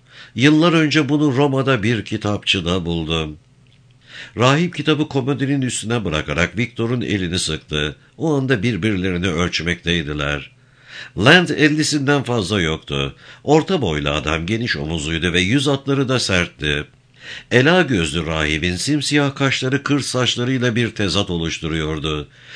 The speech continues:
Zeki bakışlı, cana yakın bir tipti. "Yüzyılın başında yazılmış ve aileyi öven bir kitaptır korkarım.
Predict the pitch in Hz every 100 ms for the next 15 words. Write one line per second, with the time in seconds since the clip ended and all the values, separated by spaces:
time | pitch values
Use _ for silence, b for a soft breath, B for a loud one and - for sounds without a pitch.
0 | B 101 110 175 175 190 95 - - -
1 | 80 - 113 127 113 - 127 85 78 -
2 | 82 - 76 73 73 - _ _ _ _
3 | _ _ _ _ _ _ _ - B B
4 | B B B 151 208 135 185 160 151 98
5 | 95 104 82 101 87 85 85 87 80 82
6 | 120 139 135 135 139 135 139 - 127 110
7 | 120 107 107 90 98 98 104 104 98 90
8 | 87 87 82 87 85 85